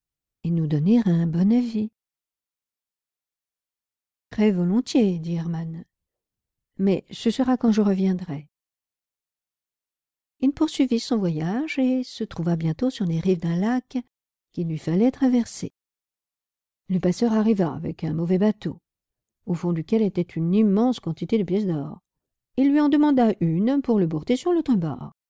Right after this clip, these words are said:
Mais Hermann lui avoua qu'il avait oublié sa bourse. « Entrez toujours dans ma barque, » dit l'homme, « car j'ai à vous consulter sur quelque chose qui m'embarrasse. »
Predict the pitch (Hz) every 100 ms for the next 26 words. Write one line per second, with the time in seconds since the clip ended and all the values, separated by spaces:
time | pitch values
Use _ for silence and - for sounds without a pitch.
0 | _ _ _ _ _ _ 165 175 - _
1 | _ _ _ 214 226 269 277 277 277 277
2 | 208 190 311 - 233 214 190 190 190 165
3 | 180 226 175 156 147 - - _ _ _
4 | _ _ _ _ _ _ _ _ _ _
5 | 240 214 226 226 220 240 240 233 240 247
6 | 247 254 - - - _ _ - 196 196
7 | 185 185 185 190 190 _ _ _ _ _
8 | _ _ _ _ - 285 269 285 262 262
9 | 262 240 240 262 247 - 233 233 214 226
10 | 240 226 214 196 175 160 123 - - -